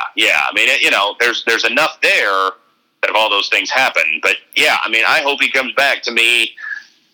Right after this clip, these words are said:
again, these are different positions and different types of player, but it's, it is similar to what I think of Jake Fromm in Georgia. If Jake Fromm came back to Georgia, I would feel like, "Wow, Georgia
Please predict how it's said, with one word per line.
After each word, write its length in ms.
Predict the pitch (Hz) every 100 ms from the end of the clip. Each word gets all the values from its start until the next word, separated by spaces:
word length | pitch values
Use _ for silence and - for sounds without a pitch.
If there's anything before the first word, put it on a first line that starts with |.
| - - -
again, 460 | 117 135 104 90 92
these 160 | 101 92
are 100 | 85
different 380 | - 113 107 98
positions 520 | - 110 113 110 104
and 120 | 92 82
different 260 | 92 - -
types 220 | 95 -
of 40 |
player, 180 | - 147 113
but 140 | 113 - - -
it's, 320 | 104 - -
it 140 | - 127
is 180 | 143 143
similar 280 | 156 123 104
to 60 |
what 140 | 98 101
I 60 |
think 220 | 92 107
of 80 | 101
Jake 240 | - 110 -
Fromm 240 | 110 110
in 80 | 92
Georgia. 400 | - 87 - - _ - - - - -
If 80 |
Jake 200 | 185 190
Fromm 240 | - 180 170
came 240 | 165 131
back 240 | 127 147 -
to 80 | 117
Georgia, 540 | 139 143 - 73 - _ - - - -
I 140 | 104
would 140 | 110 104
feel 200 | 123 117
like, 240 | 104 95
"Wow, 180 | 123 120
Georgia 480 | 117 113 170 - 80